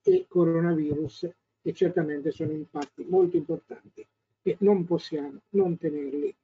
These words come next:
d'occhio. Se queste sono le cifre italiane, vi lascio immaginare che cosa sono le cifre a livello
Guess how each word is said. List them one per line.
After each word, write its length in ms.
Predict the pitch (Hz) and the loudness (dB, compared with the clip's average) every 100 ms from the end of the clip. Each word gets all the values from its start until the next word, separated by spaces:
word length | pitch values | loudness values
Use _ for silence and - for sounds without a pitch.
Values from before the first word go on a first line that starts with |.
| _ _ | _ _
d'occhio. 500 | 170 135 - - - | -2 -2 -8 -16 -16
Se 220 | - 185 | -2 4
queste 380 | 196 226 220 175 | 6 6 6 0
sono 300 | 190 180 170 | 0 -4 -4
le 120 | 160 | -4
cifre 460 | 196 202 - 165 - _ _ - | -4 -4 -4 -8 -10 _ _ -2
italiane, 680 | 196 202 196 165 147 156 | 2 6 6 4 -2 -6
vi 100 | 156 | -4
lascio 300 | 165 165 165 | -2 -4 -6
immaginare 640 | 165 165 160 151 - - - _ _ _ _ _ | -6 -4 -4 -8 -10 -12 -12 _ _ _ _ _
che 160 | 180 | 0
cosa 260 | - 190 180 | 4 4 4
sono 360 | - 143 143 - | -2 -10 -12 -4
le 180 | - 190 | 2 2
cifre 500 | - 156 135 160 - _ | 2 -6 -6 -8 -12 _
a 100 | 240 | 2
livello 440 | 196 151 139 147 | 4 4 0 -2